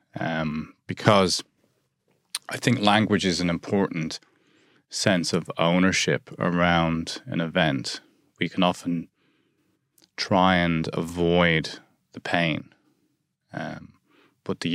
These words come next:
use of words can bring us to the pain. And then it's as you get close to it, it starts to dissipate.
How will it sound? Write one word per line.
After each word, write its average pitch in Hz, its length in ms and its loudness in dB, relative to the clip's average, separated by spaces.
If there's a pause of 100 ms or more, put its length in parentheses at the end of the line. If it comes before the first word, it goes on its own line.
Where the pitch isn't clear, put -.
use - 140 0
of 82 140 -4
words 87 540 2
can - 160 -8
bring 90 200 2
us 87 160 0
to - 120 -6
the 82 40 -4
pain. 101 360 0 (1040)
And 82 120 0
then 82 100 2
it's 82 200 -2
as 82 100 -4
you 87 80 0
get - 160 0
close 92 380 2
to 80 160 -6
it, 67 120 -2 (760)
it - 120 -8
starts 87 360 2
to 82 120 -4
dissipate. - 640 -4